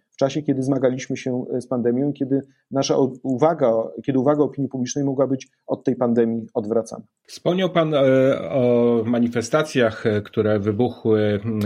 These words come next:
Speaker 2: po dwudziestym drugim października, e, i jak pan ocenia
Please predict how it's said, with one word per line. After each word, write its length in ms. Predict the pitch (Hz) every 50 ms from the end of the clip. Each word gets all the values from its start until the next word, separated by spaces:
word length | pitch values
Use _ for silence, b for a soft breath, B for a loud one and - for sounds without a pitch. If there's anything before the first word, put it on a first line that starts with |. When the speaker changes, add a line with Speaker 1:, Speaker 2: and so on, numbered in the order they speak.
| 104 104 104 - -
Speaker 2:
po 80 | 107
dwudziestym 400 | 98 98 104 113 107 110 - 107
drugim 280 | 98 107 107 110 107 107
października, 840 | 117 107 98 92 110 110 117 151 175 165 - 113 101 98 98 98 98
e, 40 | 98 98 98 98 98 98 101
i 400 | 104 113 117 113 113 113 110 107 110 - - - - - - - -
jak 340 | 147 139 - - - - B B B B B B B B B B _
pan 200 | - 127 139 156
ocenia 680 | 147 127 - - 143 143 151 147 147 139 143 143 135